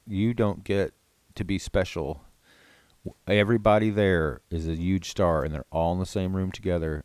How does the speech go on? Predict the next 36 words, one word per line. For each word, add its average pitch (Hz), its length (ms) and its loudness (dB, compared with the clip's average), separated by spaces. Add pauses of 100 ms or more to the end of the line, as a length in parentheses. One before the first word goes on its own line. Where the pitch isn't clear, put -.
(100)
and 78 120 -4
they're 71 200 -6 (100)
working 90 360 -2
this 90 180 -6
out. 80 300 -2
This 78 180 -10
isn't 87 200 -6
about 87 280 0
us. 90 380 -2
This - 180 -10
isn't 87 180 -6
about 85 220 -2
your 87 80 -2
ego. 76 580 -2
This 80 160 -6
is 82 140 -6
about 82 440 -2 (560)
<laughs> - 540 -20
trying 98 220 4
to 90 40 0
raise 92 200 2
some 95 120 -6
money, 76 420 -4 (260)
uh, 73 340 -6
for - 160 -8
people 95 540 4 (100)
<laughs> - 100 -20
that 92 160 0
need 90 240 -2
money 78 360 -6
<laughs> - 80 -16
raised." - 520 -6 (720)
That's 107 240 -2
it. 85 180 0
And 92 160 -2
he, 90 240 0